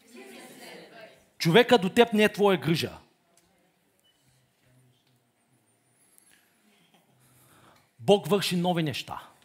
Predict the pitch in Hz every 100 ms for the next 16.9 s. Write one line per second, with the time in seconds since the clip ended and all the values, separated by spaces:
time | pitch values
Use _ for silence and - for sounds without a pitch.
0 | _ _ _ _ _ - - 135 147 160
1 | - 208 240 269 - 254 - 220 208 226
2 | 240 - _ _ _ _ _ _ _ _
3 | _ _ _ _ - 160 165 - 175 151
4 | 160 165 156 147 151 147 131 120 139 185
5 | 226 - _ _ _ _ - 147 135 -
6 | 160 160 151 156 135 117 117 - - _
7 | _ _ _ _ _ _ _ _ _ _
8 | _ _ _ 131 175 180 170 127 165 151
9 | 147 156 151 147 120 131 156 214 233 220
10 | 226 220 180 214 - 220 170 202 226 196
11 | 143 190 175 - 123 95 - _ _ _
12 | _ _ _ _ _ _ _ 110 156 -
13 | 254 262 - 233 247 220 208 - 160 233
14 | 208 - - 190 226 - 247 240 240 240
15 | 240 151 156 202 220 - 233 165 151 -
16 | 214 233 233 214 233 196 226 247